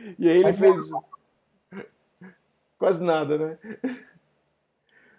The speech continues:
Speaker 1: Aí fez o exemplo em Python e também fez o exemplo em Go, usando o sigma aqui pra representar o somatório em vez do nome da função.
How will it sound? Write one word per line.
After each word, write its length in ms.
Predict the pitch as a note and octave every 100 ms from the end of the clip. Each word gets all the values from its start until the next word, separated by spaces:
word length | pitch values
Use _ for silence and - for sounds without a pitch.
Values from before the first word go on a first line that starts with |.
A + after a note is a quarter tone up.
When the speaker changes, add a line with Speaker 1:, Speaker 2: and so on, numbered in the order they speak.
| -
Speaker 1:
Aí 100 | F3
fez 300 | E3 G#3+ F3+
o 40 | G3+
exemplo 500 | E3+ D3 D#3+ D#3 A3
em 100 | G#3+
Python 500 | G3+ G3+ A#3 A#3 B3+
e 80 |
também 300 | B3+ D4 B3+
fez 260 | - B3 G#3+
o 60 | B3+
exemplo 440 | G#3+ G3 G#3+ A3
em 140 | A3+
Go, 340 | F3+ G3 B3 B3 _ _ _ -
usando 640 | B3+ A3 D#3 D#3+ F#3+ G3+
o 40 | A#3
sigma 680 | - - F#3 G3 G3 F3
aqui 400 | D3 - D#3+ F3+ - _ _ _ _ _ - -
pra 160 | F#3+
representar 680 | D#3 E3 E3+ E3+ D#3+ E3+ E3
o 80 | D#3+
somatório 720 | D3+ F#3 F#3 F#3+ F#3 E3 F3
em 40 | E3+
vez 220 | F#3 E3
do 120 | F3+
nome 200 | F3+ F3+
da 140 | F#3
função. 420 | F3+ G#3 F#3 G3+